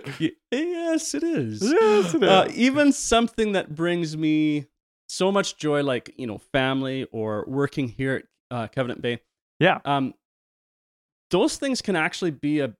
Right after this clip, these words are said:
Speaker 1: I hate to use the word distraction, but for lack of a better word, a distraction or a thing of this quote unquote world that I'm placing in front of or in place of my relationship with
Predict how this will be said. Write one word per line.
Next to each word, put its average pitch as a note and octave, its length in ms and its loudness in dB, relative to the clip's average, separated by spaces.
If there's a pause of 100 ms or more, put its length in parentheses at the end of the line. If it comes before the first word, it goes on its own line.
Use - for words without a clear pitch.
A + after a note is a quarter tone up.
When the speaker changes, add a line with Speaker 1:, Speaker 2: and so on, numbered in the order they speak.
(760)
Speaker 1:
I B2+ 60 -12
hate F#3 280 -2
to G3+ 80 -8
use D#3+ 200 -2
the C#3+ 120 -4
word B2+ 180 -4
distraction, C#3 640 -4
but - 160 -14
for C3+ 100 -2
lack C#3+ 320 -2
of D#3+ 80 -4
a D3+ 80 0
better C3+ 320 0
word, G2+ 320 -6
a - 60 -6
distraction B2 760 -4
or C3 140 -2
a A2+ 60 -2
thing C#3 340 -6
of A#2 180 -8 (800)
this C3 200 -4 (380)
quote D3 160 4
unquote C#3 360 -2
world A#2+ 340 -2
that B2 140 -2
I'm A#2+ 180 -4 (560)
placing F#3 540 -2 (920)
in C#3+ 460 -2 (480)
front E3+ 280 -4
of A2+ 260 -4 (100)
or B2+ 180 -4
in A#2+ 180 -4
place D3+ 440 -4
of G#2+ 240 -8 (280)
my A#2+ 160 -8
relationship A2+ 680 -10
with G2+ 80 -20